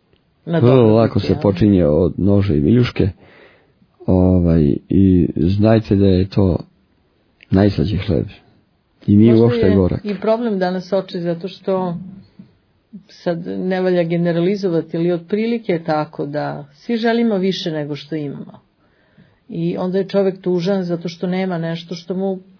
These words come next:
Speaker 1: praktično pa i ne treba.
Speaker 2: Pa zato što nedostaje onaj glavni bogataš u nama, to je Gospod. To je Gospod.
Speaker 1: Da, bogat je onaj ko ima Boga, jel?
Speaker 2: Da.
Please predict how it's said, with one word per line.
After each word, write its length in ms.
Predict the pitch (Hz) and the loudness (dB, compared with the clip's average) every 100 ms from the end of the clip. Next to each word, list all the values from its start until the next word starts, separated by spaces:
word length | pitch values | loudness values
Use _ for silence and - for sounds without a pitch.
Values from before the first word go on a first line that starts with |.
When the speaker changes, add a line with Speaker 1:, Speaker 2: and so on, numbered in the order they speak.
| _ | _
Speaker 1:
praktično 500 | 220 208 226 214 208 | -4 -4 -6 -10 -10
pa 60 | 202 | -4
i 80 | 202 | -2
ne 160 | 180 143 | -2 -4
treba. 220 | 143 - - _ _ - - | -12 -14 -18 _ _ -20 0
Speaker 2:
Pa 100 | 110 | 2
zato 220 | 113 143 | 4 2
što 180 | 135 151 | 4 6
nedostaje 600 | 135 123 123 - 139 123 | 8 8 4 4 4 6
onaj 600 | 120 120 110 104 95 98 | 6 6 6 6 6 4
glavni 580 | 101 110 113 95 90 - - | 4 4 4 4 2 0 -2
bogataš 680 | 95 98 95 98 92 92 | 2 4 2 2 -2 0
u 80 | 92 | -2
nama, 300 | 87 107 110 101 | 0 2 0 0
to 120 | 87 | -2
je 80 | 80 | -2
Gospod. 440 | 85 101 - - - - - - _ _ _ _ | -2 -4 -8 -12 -8 -8 -10 -20 _ _ _ _
To 60 | - | -4
je 100 | 50 | -2
Gospod. 540 | 57 110 - 160 147 - | -2 -4 -2 -2 -2 -8
Speaker 1:
Da, 180 | 156 139 - | -12 -14 -6
bogat 360 | 156 147 156 | -4 -4 -4
je 80 | 180 | -6
onaj 180 | 147 147 | -6 -10
ko 160 | 147 151 | -12 -10
ima 180 | 147 | -10
Boga, 320 | 147 156 180 151 | -8 -8 -8 -10
jel? 240 | - 87 107 | -12 -8 0
Speaker 2:
Da. 240 | 101 87 | 0 0